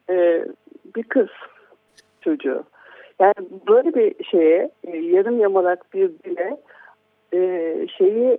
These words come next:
e, anlatıyı teslim etmesi sanki bize o anlatıdaki suskunlukları da gösteriyor. Yani aslında a-,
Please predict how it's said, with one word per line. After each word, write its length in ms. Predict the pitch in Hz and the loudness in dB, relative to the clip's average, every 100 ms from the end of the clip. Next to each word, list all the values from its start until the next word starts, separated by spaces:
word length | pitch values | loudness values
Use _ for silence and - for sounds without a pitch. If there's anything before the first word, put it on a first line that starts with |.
| - | -2
e, 400 | 185 170 160 - - - - | -4 -2 -4 -6 -8 -6 -2
anlatıyı 580 | 175 190 196 - 269 | 0 0 -2 -4 -4
teslim 400 | - 214 208 196 | 0 0 0 -2
etmesi 460 | 185 190 339 180 254 - | -2 -2 -4 -4 -6 0
sanki 500 | 240 262 - 208 226 - _ _ _ _ _ _ _ _ _ _ 392 | 0 0 -4 -4 -4 -6 _ _ _ _ _ _ _ _ _ _ -4
bize 400 | 202 - 214 320 _ 202 | -4 -6 -8 -8 _ 0
o 140 | 208 - _ | 0 -2 _
anlatıdaki 760 | 185 196 220 214 208 220 220 262 | 2 4 2 0 0 0 -2 -8
suskunlukları 840 | - 214 - 208 220 220 220 240 | -8 -12 -6 -4 -4 0 2 2
da 60 | 208 | 0
gösteriyor. 720 | - 180 - - - - - - - | 0 -2 -2 -4 -4 -4 -8 -6 0
Yani 300 | 165 - - | 2 2 0
aslında 400 | 175 - 190 - | -2 0 0 2
a-, 280 | - 180 | 2 0